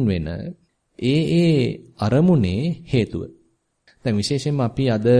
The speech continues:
ධර්ම සාකච්ඡාවේදී මතක් කරා යෝනිසෝ මනසිකාරය ගැන. මේ බුදුරජාණන් වහන්සේ පෙන්වන මාර්ගයේ තියෙන එක ලක්ෂණයක් තමයි මේ මතු පිටින් නතර නොවි හේතුව හොයන ගතිය. මුලට යන ගතිය.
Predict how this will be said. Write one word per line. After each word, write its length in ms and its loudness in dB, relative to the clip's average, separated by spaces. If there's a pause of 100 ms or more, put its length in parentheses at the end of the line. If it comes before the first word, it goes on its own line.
(440)
ධර්ම 260 -2
සාකච්ඡාවේදී 680 -2
මතක් 260 -2
කරා 240 -2
යෝනිසෝ 440 2
මනසිකාරය 580 -4
ගැන. 240 -6 (640)
මේ 140 0
බුදුරජාණන් 540 2
වහන්සේ 420 0
පෙන්වන 360 -4
මාර්ගයේ 640 -2 (200)
තියෙන 220 -4
එක 180 -4
ලක්ෂණයක් 640 -4
තමයි 380 -2 (600)
මේ 120 0
මතු 320 -2
පිටින් 400 0
නතර 360 -2
නොවි 360 0 (340)
හේතුව 540 -2
හොයන 280 -2
ගතිය. 340 -6 (680)
මුලට 340 0
යන 240 0
ගතිය. 380 -4